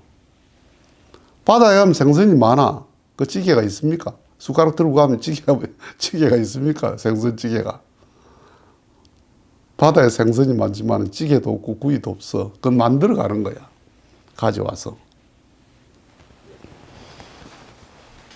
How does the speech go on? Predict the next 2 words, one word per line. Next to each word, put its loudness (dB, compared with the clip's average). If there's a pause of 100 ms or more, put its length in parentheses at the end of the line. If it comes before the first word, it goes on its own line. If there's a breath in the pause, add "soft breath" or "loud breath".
(1700)
그러니까 6
사람도 4